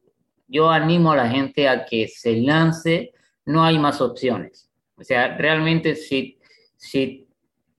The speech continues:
tú eres de las personas que, como yo, eh,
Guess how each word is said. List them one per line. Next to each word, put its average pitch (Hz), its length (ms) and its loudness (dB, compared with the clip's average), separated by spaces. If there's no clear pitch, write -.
tú 165 260 4
eres 165 240 2
de 143 80 0
las 123 140 -2
personas 151 480 -4
que, - 260 -8
como 120 360 0
yo, 135 640 0
eh, 113 400 -4